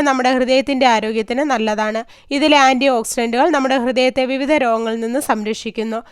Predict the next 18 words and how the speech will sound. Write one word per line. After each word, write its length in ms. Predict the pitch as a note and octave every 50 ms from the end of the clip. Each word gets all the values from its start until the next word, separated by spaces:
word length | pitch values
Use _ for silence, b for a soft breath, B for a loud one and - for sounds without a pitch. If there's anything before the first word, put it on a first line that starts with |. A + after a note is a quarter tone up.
| b D4+
ഇതിലടങ്ങിയിരിക്കുന്ന 840 | C4+ E4+ D#4 C#4+ C4 C4 C4 C4 C4+ C4 C4 - C4+ C4 B3+ B3 B3
മഗ്നീഷ്യം 540 | A#3 A#3 - A#3 C4+ C#4 B3+ - D#4+ F#4 - C#4
രക്തസമ്മർദ്ദം 640 | C4+ - - D#4 D4 - D4+ C#4+ D4 C#4+ C#4+ C#4 B3+ G#3+
കുറയ്ക്കാൻ 320 | G#3+ A3+ G#3+ B3 C4 D4 C#4+ -
സഹായിക്കുന്നു. 600 | C4 A3+ G3+ A3 A3 G#3+ A3 - A#3+ A3+ A3+ A3 - _ - -
ചീത്ത 280 | D#4+ E4 B3 D#4+ D4+ D4+ D4
കൊളസ്ട്രോളിൻ്റെ 540 | C4 B3+ B3+ - - B3+ A#3+ B3 A#3+ A#3+ A#3
അളവും 280 | A#3 A#3 A#3+ C4+ E4+ E4+ _ - C4+
ട്രൈഗ്ലിസറൈഡുകളും 1000 | C#4 C#4 C#4+ D#4 C#4 C#4+ C4 B3+ - C4+ B3 B3+ B3+ A3+ B3 B3 B3 B3+ B3 B3 A3+
കുറയ്ക്കാനും 520 | A#3 A#3 A#3+ A#3 B3+ A#3+ B3 B3+ D#4+ G#4+ - -
മത്തങ്ങ 380 | A#3 A3+ - C4 B3+ C4 B3+ A#3
കഴിക്കുന്നത് 480 | A#3+ A3 A#3 A#3+ A3 B3 B3+ C#4+ F4 D#4+ C4
നല്ലതാണ്. 520 | A3 A3+ A3+ G#3+ G#3+ G#3+ G#3+ G#3+ A3+ A3+ A#3 b b b b b C4+ C#4
ഇത് 100 | A#3 G#3+ B3 C4
ഹൃദ്രോഗ 460 | A#3+ A#3 A3+ C#4 C#4 C#4 B3 C#4 C4 -
സാധ്യത 320 | B3+ A3+ A3 A#3+ B3 B3 C4 A3
കുറയ്ക്കാനും 500 | B3+ A3+ A3+ A3+ B3 A#3 A#3 C#4 C4+ - -
സഹായിക്കുന്നു. 680 | C4 A3+ F3 G3+ G#3+ G#3 G#3+ - - G#3+ A3 G#3+ A3